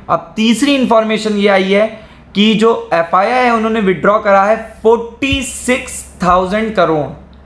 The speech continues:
अगर आप देखेंगे, "From financial stock in twenty twenty-four", दो हज़ार चौबीस में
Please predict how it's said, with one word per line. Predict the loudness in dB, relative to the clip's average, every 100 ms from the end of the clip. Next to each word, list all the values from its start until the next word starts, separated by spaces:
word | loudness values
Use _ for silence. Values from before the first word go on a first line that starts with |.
| -20 -20 -14 -8 -2
अगर | 2
आप | 2 2
देखेंगे, | -2 -4 -2 0 0 0 -10 -20 -20 -2
"From | 0 2 0 -2
financial | -2 0 -4 -4 -2 -2
stock | -4 -2 0 0 0
in | -4 -4 -2
twenty | 0 0 -2 -2 -2 0
twenty-four", | -2 -2 -2 -2 0 2 2 -2 -12 -20 -20 -14 -4
दो | 0 2
हज़ार | 2 0 0
चौबीस | 2 2 2 -2 -2
में | -2 -2 -4